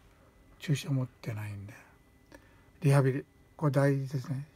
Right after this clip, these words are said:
死ぬまでやるんですよ。リハビリ、コツコツ、一歩ずつね、根気よくしましょうね。社会参加、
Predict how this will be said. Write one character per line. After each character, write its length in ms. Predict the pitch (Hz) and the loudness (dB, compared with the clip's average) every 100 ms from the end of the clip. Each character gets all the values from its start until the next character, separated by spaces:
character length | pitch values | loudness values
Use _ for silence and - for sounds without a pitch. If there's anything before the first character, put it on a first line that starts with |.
| - | -12
死 180 | - 156 | 0 4
ぬ 80 | |
ま 120 | 160 151 | 4 2
で 100 | 139 | 0
や 120 | 131 | 0
る 80 | 139 | 0
ん 60 | |
で 80 | 123 | -2
す 120 | - | -6
よ。 160 | 135 151 - _ - - - - - _ - - - - - _ _ _ _ _ - _ _ _ _ _ _ - - - - - | -8 -8 -16 _ -20 -20 -20 -20 -20 _ -20 -20 -20 -20 -20 _ _ _ _ _ -20 _ _ _ _ _ _ -20 -20 -20 -20 2
リ 120 | 147 | 6
ハ 140 | 143 135 | 6 4
ビ 140 | 139 | 2
リ、 240 | 135 147 - - | 0 -2 -6 -4
コ 180 | - 170 | -2 -2
ツ 120 | - | -4
コ 100 | - | -14
ツ、 220 | - - - | -14 -14 -4
一 140 | 147 - - | -4 -4 -4
歩 120 | 165 | -2
ず 140 | 170 | -2
つ 80 | 151 | -2
ね、 180 | 147 156 - | -4 -4 -4
根 240 | 170 170 - | -4 -2 -4
気 140 | 208 | -4
よ 80 | 180 | -4
く 200 | - - - - | -6 -20 -20 -6
し 80 | 135 | -4
ま 120 | 127 | -4
し 140 | - | -4
ょ 120 | 131 104 | -6 -6
う 20 | |
ね。 220 | 104 107 _ - - _ _ _ _ _ _ _ _ _ | -8 -12 _ -20 -20 _ _ _ _ _ _ _ _ _
社 180 | - 139 | -4 -2
会 260 | - 160 | 2 0
参 320 | 151 - 131 107 | 0 -2 -4 -4
加、 220 | - | -12